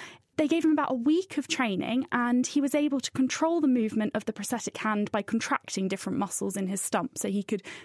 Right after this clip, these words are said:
control it and then get the feedback. They tested out how well it was working by blindfolding Dennis and putting headphones on him so he didn't have any other input, and he was asked to do various different tasks. He managed to learn to apply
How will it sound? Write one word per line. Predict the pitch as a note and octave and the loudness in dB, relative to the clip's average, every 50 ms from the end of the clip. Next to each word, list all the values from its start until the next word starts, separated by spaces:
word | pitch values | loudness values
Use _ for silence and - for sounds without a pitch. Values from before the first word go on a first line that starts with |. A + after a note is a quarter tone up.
| - | -6
control | - A#3 A3 - C4 C4 A#3 A3+ | -4 -2 -2 0 2 2 2 2
it | G#3+ - - _ | 0 -2 -2 _
and | A3+ A3+ A#3 A#3+ A#3 A3+ | 0 2 4 4 4 4
then | - F#3+ F#3 F3+ | 2 0 0 0
get | F#3 G3+ F#3+ - - | -2 -2 -4 -4 -6
the | - - | -8 -8
feedback. | - - A#3+ A3+ G#3+ - _ - - - - - - - - - - - - - - - - - - _ _ - | -2 -2 0 0 0 -2 _ -6 -6 -6 -8 -10 -14 -18 -18 -16 -14 -14 -14 -14 -16 -18 -20 -20 -20 _ _ 0
They | C4+ C#4 | 2 2
tested | C#4 - F4+ F#4+ - - F4 E4+ | 2 2 0 -2 -2 0 0 2
out | D4+ D4 A3+ A3 | 2 2 0 0
how | C4+ B3+ | 0 0
well | A#3+ B3 A#3 A3+ | 2 2 0 0
it | - | 0
was | - A3 A3 | -2 0 0
working | A#3 A3 G#3+ - - F3+ F3+ | 0 0 0 -2 -4 -4 -2
by | F#3 F#3 F#3 | 0 -2 -2
blindfolding | - - B3 C4+ D4+ D#4 D#4+ D#4 - B3 G3 F#3+ F3+ F3+ F3+ | 0 0 2 4 6 6 4 4 4 2 0 2 0 0 0
Dennis | F3 F3+ - F#3 F#3 G3+ - - - | 0 -2 -2 -2 -2 -4 -4 -4 -2
and | - A3+ A#3+ B3 B3 | 0 2 2 2 2
putting | C4 B3 A#3 | 2 0 0
headphones | G#3+ G#3+ A#3 - - - - F3+ - - | 2 0 0 0 -2 -4 -4 -2 -2 -2
on | E3+ D#3+ | -2 -2
him | F3+ F#3 - G3+ | -4 -4 -4 -2
so | - A3 | -2 0
he | G3 G3 | 0 0
didn't | G#3+ G#3+ G#3 | 0 -2 -2
have | G#3+ - - | -2 -4 -2
any | - - B3 B3+ B3+ B3 | -2 0 2 4 4 2
other | A3+ A3 - G#3+ - | 2 2 0 0 0
input, | - G#3+ G3+ F#3 - F#3+ - - - - - - - - - - - - - | 2 0 0 0 -2 -4 -4 -4 -6 -6 -8 -10 -10 -12 -12 -14 -14 -6 -2
and | - A#3 | 2 2
he | A#3+ B3 | 4 4
was | B3 B3+ | 4 2
asked | B3+ B3+ - - | 2 0 0 -2
to | A#3+ | 0
do | A3 A#3 A3+ | 0 0 2
various | G#3+ A#3 A3+ A3+ G#3+ G#3 - - | 2 2 2 2 0 -2 -2 -2
different | G#3 - - G3 - - | -4 -2 -2 -4 -4 -2
tasks. | - - C#4 G#3 - F3+ - - - - - - - - - - - - | 0 2 2 2 2 0 -2 -4 -6 -6 -8 -10 -10 -12 -16 -18 -20 -2
He | - D4 | 4 4
managed | C#4+ D#4 E4 E4+ D#4+ - - - | 6 6 6 4 4 2 0 2
to | C4+ | 2
learn | B3+ B3+ C#4+ D#4 D4 G#3+ G3 G3 F#3 | 4 4 4 4 4 4 2 2 0
to | - - A3 G#3+ G#3+ G#3+ - - | 2 2 2 2 2 0 0 -2
apply | G#3+ - - - A#3 A3+ A3+ A3+ A3+ G#3+ G#3 - | -4 -6 -2 -2 0 2 2 2 0 0 -2 -4